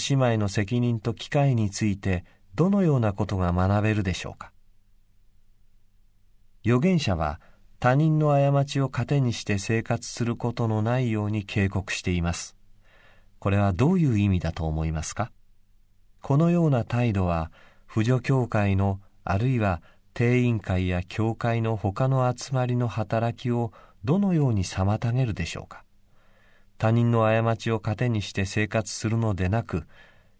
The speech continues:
主の羊を養うためにどのようなことができるでしょうか？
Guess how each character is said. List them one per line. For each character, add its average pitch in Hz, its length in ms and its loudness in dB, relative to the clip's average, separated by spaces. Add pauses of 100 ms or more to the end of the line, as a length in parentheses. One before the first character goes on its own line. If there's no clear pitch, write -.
(200)
主 - 240 -2
の 160 160 4
羊 156 460 0
を 151 100 4
養 143 140 4 (340)
う 127 80 0
た 110 160 -2
め 123 140 0
に 104 220 0 (300)
ど 113 180 2
の 170 120 2
よ 139 140 2
う 107 40 0
な 92 120 2
こ - 140 -8
と 90 120 -2
が 82 140 -2
で 85 180 -2
き - 160 -2
る 127 100 -2
で 82 120 -4
し - 120 -8
ょ - 80 -12
う - 40 -20
か？ - 160 -18